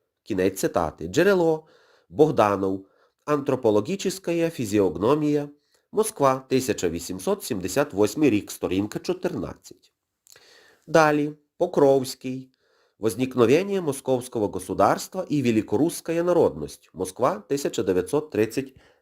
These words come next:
третій рік. Справа йшла про підкорення цілого ряду незалежних до цього часу народів,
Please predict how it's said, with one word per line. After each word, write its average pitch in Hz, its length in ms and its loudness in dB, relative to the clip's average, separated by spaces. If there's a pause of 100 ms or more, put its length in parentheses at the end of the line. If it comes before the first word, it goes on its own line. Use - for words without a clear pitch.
(160)
третій 95 440 2
рік. 92 300 -6 (400)
Справа 190 460 0
йшла 123 400 0
про 131 500 0 (220)
підкорення 147 840 0
цілого 120 520 -4
ряду 95 460 0
незалежних 104 800 0
до 95 120 -4
цього 110 260 -2
часу 101 360 -2
народів, 90 560 0